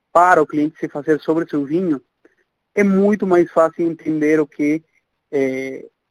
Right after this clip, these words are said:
o que ele tem na taça e dessa forma poder, além de simplesmente a-, apreciar o vinho e, e curtir com a comida, entender a harmonização, a proposta da harmonização, entender, ah,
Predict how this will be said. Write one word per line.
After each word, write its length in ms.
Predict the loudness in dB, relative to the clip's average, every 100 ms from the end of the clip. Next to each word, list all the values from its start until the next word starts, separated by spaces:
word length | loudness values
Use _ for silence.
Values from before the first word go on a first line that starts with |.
| _ _ _
o 100 | -8
que 140 | 2
ele 160 | 2 2
tem 260 | 2 0 2
na 140 | 0
taça 520 | -2 -2 -4 -4 -4 -6 _
e 80 | -4
dessa 260 | 2 2 2
forma 280 | -2 -2 -4
poder, 360 | 0 2 2 -4 _ _ _ _
além 380 | 2 4 2 0
de 160 | -2 -4
simplesmente 760 | -6 -6 -2 0 0 -2 -6 -4
a-, 380 | -2 -2 0 -4
apreciar 640 | -2 -6 0 2 4 2
o 40 |
vinho 440 | 0 0 2 0 -2
e, 280 | -6 -10 -14
e 40 |
curtir 400 | -8 -10 -4 -4
com 120 | 0
a 80 | -2
comida, 680 | 0 0 0 0 0 -2 -4 _ _ _ _
entender 440 | -4 0 2 4
a 40 | 2
harmonização, 680 | 2 0 -2 -4 0 2
a 80 | 0
proposta 440 | -2 -2 -2 -4 -4
da 80 |
harmonização, 800 | -2 -4 -6 -8 -4 -2 -2 -4 -8 _ _ -6
entender, 640 | -4 -2 0 2 2 0 -6
ah, 400 | -10 -8 -10